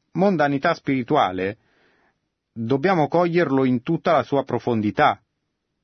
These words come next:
e non dobbiamo dimenticarci di quell'aggettivo spirituale con cui il Papa denuncia questo atteggiamento. Cioè non è soltanto un lasciarsi andare alla mondanità o,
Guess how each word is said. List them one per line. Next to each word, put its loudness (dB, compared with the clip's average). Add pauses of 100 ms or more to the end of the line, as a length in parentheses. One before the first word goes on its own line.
(240)
e -4
non 2
dobbiamo 2
dimenticarci -2
di -2
quell'aggettivo -2
spirituale 0 (600)
con -2
cui 2
il -4
Papa 0
denuncia -2
questo -8
atteggiamento. -6 (600)
Cioè 0
non 2
è 4
soltanto -2
un 0
lasciarsi -2
andare 0
alla 0
mondanità 0
o, 0